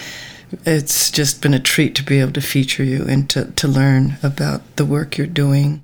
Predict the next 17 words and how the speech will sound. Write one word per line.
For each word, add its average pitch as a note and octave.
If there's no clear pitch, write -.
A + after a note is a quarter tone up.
This E3+
is E3
our C3
last A2
question, C#3
and C#3
it C#3
is, E3+
what G3+
do C#4
you D4
feel G#3
is G#3
the G3
purpose -
of F3+
art? D#3+